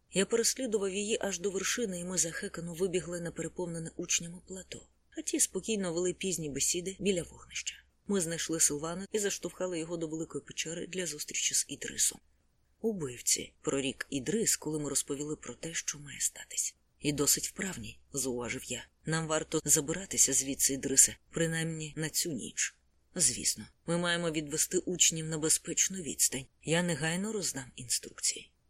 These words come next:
«Я залишусь і захищатиму це місце», — заявив Силвано. «Ні», — заперечив Ідрис, — «ти мусиш піти з нами».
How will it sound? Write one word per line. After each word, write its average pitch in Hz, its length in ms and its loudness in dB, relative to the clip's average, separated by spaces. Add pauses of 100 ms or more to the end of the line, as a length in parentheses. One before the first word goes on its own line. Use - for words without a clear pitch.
(320)
«Я 185 220 10
залишусь 185 560 8
і 190 60 8
захищатиму 233 680 4
це 208 200 10
місце», — 139 520 6 (160)
заявив 139 420 6
Силвано. 135 560 4 (240)
«Ні», — 139 420 -4 (100)
заперечив 131 600 0
Ідрис, — 147 540 2 (200)
«ти - 140 -2
мусиш 220 420 4
піти 151 320 -2
з 139 120 4
нами». 123 320 -8